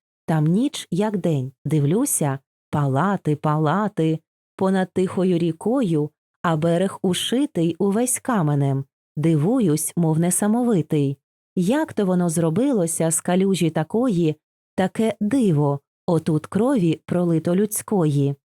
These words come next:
І без ножа. По тім боці твердиня й дзвіниця,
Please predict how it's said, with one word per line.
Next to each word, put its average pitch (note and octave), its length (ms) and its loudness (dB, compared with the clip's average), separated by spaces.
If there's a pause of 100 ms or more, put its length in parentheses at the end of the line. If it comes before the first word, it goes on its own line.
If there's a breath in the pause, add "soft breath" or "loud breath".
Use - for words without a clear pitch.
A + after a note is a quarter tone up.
(400)
І F3 120 0
без E3+ 240 0
ножа. F#3+ 520 -2 (460)
По F3+ 120 0
тім E3+ 300 0
боці F3+ 600 -2
твердиня E3 560 0
й G3 60 2
дзвіниця, G3+ 800 0